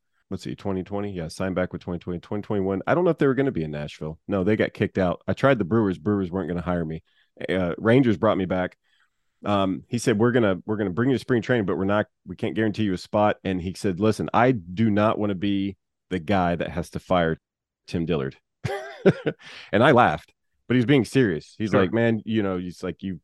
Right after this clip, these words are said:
Speaker 1: you meant a lot to this organization in just a short time." Um, he was like, "I don't wanna be that guy." And I kinda got that too from Tom Flanagan when I talked to the Brewers a couple times.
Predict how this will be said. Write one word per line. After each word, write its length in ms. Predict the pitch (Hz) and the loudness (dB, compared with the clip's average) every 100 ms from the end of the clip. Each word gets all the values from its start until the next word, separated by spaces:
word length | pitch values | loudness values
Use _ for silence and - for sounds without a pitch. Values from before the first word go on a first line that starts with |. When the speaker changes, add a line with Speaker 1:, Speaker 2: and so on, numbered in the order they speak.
| _ - | _ -14
Speaker 1:
you 120 | 87 | -6
meant 180 | 95 90 | -2 0
a 40 | |
lot 280 | 92 101 - | 4 2 0
to 80 | 92 | -6
this 160 | - | -2
organization 480 | 98 90 95 98 90 - | -2 0 0 0 -2 -2
in 160 | 90 - | -4 0
just 260 | 127 - | 0 0
a 40 | 78 | -8
short 360 | - 117 92 | -2 0 0
time." 420 | - - 95 73 - _ _ _ _ - | -6 -4 -4 -4 -12 _ _ _ _ -8
Um, 340 | 95 87 82 - | -4 -4 -6 -10
he 180 | - 87 | -12 -8
was 100 | 87 | -6
like, 140 | 90 87 | -4 0
"I 100 | 117 | 2
don't 160 | 117 | 2
wanna 140 | 98 92 | 0 -2
be 160 | 87 | -2
that 180 | 82 76 | -4 -4
guy." 300 | 80 69 65 - _ | -4 -4 -6 -14 _
And 100 | 113 | 2
I 40 | 127 | 4
kinda 200 | 208 170 | 4 6
got 180 | 120 | 4
that 180 | 117 98 | 4 0
too 220 | - 160 120 | 0 0 0
from 160 | 95 | -4
Tom 280 | - 104 95 | -4 -2 -2
Flanagan 580 | - 110 107 90 87 95 | -4 -4 -2 -4 -8 -10
when 140 | 90 90 | -6 -4
I 60 | |
talked 280 | 87 98 92 | 0 0 0
to 60 | 87 | -4
the 80 | 80 | -4
Brewers 460 | 98 95 85 - | -4 -2 -4 -8
a 60 | - | -8
couple 240 | 92 85 | -6 -6
times. 400 | - 85 82 82 | -6 -6 -6 -8